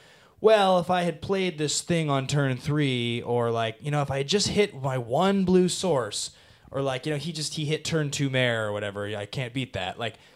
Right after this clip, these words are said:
these are the things we all have done. We all hear it. I think when the, the moment that I realized, like, the law of averages is the same for everybody. Everybody will get mana screwed the same. Everybody will,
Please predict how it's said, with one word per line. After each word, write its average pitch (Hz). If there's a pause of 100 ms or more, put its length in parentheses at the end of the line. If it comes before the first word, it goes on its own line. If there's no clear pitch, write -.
(140)
these 165
are 151
the -
things 127
we 117
all 113
have 104
done. 104
We 101
all 101
hear 104
it. 104 (800)
I 139
think 160
when 151
the, 139
the 139
moment 135
that 120
I 120
realized, 113
like, 101 (420)
the 131
law 165
of 165
averages 139
is 120
the 117
same 123
for 107
everybody. 98
Everybody 147
will 151
get 147
mana 127
screwed 117
the 117
same. - (280)
Everybody 135
will, 113